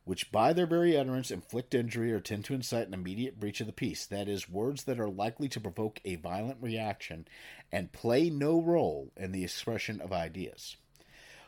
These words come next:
On that, the judge says this needs to go to the jury. I,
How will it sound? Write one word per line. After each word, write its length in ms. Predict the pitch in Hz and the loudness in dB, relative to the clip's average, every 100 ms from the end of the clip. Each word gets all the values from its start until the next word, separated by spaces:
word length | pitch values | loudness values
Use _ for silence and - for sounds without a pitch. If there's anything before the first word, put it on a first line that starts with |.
| - | 0
On 240 | 104 101 | 4 6
that, 380 | 107 143 185 - _ _ _ - | 6 8 6 4 _ _ _ -4
the 100 | 113 | 2
judge 300 | 120 117 - | 4 4 4
says 280 | 123 104 | 2 2
this 240 | 113 139 - | 4 2 4
needs 180 | 143 - | -2 0
to 80 | |
go 100 | 131 | 2
to 100 | 131 | 2
the 100 | 107 | 0
jury. 360 | 90 92 - - _ _ _ _ _ - | -2 -4 -6 -14 _ _ _ _ _ 2
I, 220 | 92 110 | 4 4